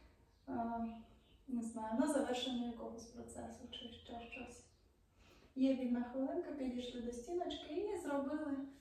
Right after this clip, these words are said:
присвятили п'ять хвилиночок своєму здоров'ю. Так, то була восьма година, тепер сьома.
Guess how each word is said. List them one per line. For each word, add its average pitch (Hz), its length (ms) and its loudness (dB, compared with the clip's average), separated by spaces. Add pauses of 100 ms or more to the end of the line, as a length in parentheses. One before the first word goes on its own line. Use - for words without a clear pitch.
(720)
присвятили 277 680 4
п'ять 269 380 8
хвилиночок 254 600 6
своєму 247 480 2
здоров'ю. 233 480 4 (140)
Так, 226 260 6
то 262 100 6
була 254 280 8
восьма 262 360 6
година, 311 600 4 (380)
тепер 254 340 2
сьома. 233 640 4